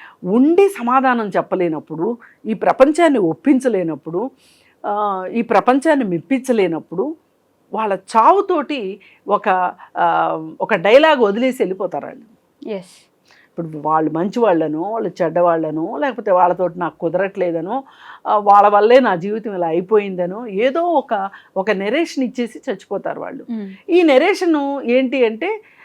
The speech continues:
Speaker 1: ఈ, ఈ, ఈ, ఇంకా ఇతను చచ్చినట్టు, ఆ,
Speaker 2: బాధపడుతూ ఇంకా
Speaker 1: ఉన్నవాళ్ళు సమాధానం చెప్పవలసిందే.
Speaker 2: ఉమ్.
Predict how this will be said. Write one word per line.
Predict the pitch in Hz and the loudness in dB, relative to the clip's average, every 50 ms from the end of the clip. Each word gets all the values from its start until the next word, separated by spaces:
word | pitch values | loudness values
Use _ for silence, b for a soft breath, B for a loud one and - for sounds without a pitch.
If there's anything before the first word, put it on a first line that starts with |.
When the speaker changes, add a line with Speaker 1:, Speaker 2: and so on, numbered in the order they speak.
| b b - | b b -4
Speaker 1:
ఈ, | - 294 | -2 -2
ఈ, | 302 277 - 269 285 285 262 269 277 | -2 0 0 -2 -2 -2 -2 -2 -2
ఈ, | 285 269 262 233 233 269 | -2 -4 -4 -4 -2 -2
ఇంకా | 269 262 - 302 | -2 0 0 0
ఇతను | 269 262 240 277 277 302 359 392 349 277 - - - - | 0 4 4 4 4 4 2 0 -2 -4 -6 -10 -18 -16
చచ్చినట్టు, | _ - - 170 - _ - - 311 285 269 247 - - 381 480 523 427 - _ _ _ _ _ - - | _ -2 -2 -2 -2 _ 0 2 4 4 4 4 2 0 -2 -2 -2 -6 -14 _ _ _ _ _ 0 4
ఆ, | 214 247 254 247 233 226 220 220 214 | 6 8 8 8 8 6 6 6 8
Speaker 2:
బాధపడుతూ | 220 220 220 220 226 - 226 220 214 - - 240 262 269 | 8 8 8 6 6 6 4 4 4 4 2 2 6 8
ఇంకా | 254 269 | 8 10
Speaker 1:
ఉన్నవాళ్ళు | 277 302 339 339 330 320 320 320 | 10 10 10 10 10 8 6 6
సమాధానం | 330 - 349 311 339 349 339 339 320 320 302 | 4 4 6 8 8 8 8 6 4 4 4
చెప్పవలసిందే. | - 285 254 - 302 294 277 240 190 - 156 131 - - - 240 | 4 4 4 4 4 4 4 4 4 -2 -8 -8 -8 -8 -8 -8
Speaker 2:
ఉమ్. | 233 220 196 | -8 -8 -10